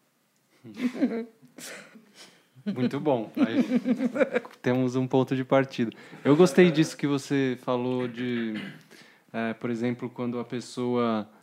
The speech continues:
não tá muito bem, aí ela fala: "Ô, Evelyn, que, o que que eu posso tomar de chá?" Ou, ou, porque esse é um ponto, né? Às, às vezes as pessoas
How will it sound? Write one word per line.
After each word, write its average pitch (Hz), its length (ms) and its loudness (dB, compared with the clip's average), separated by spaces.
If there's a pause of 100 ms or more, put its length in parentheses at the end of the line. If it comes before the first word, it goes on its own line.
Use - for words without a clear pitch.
(200)
não 117 180 2
tá 120 220 2
muito 120 240 2
bem, 139 440 6
aí 127 160 4
ela 123 180 4
fala: 139 220 0
"Ô, 160 120 4
Evelyn, 123 320 2
que, 131 140 -6
o 135 220 -4
que 147 160 -14
que 151 140 -12
eu 131 40 -6
posso 131 260 -6
tomar 120 260 -2
de 110 100 -8
chá?" 143 480 2
Ou, 120 180 -4
ou, 127 300 -2 (440)
porque 143 220 -2
esse 160 280 6
é 185 40 6
um 180 80 6
ponto, 135 420 2
né? 127 160 6
Às, 123 180 -2
às 131 200 -2
vezes 135 240 2
as 135 120 0
pessoas 147 600 2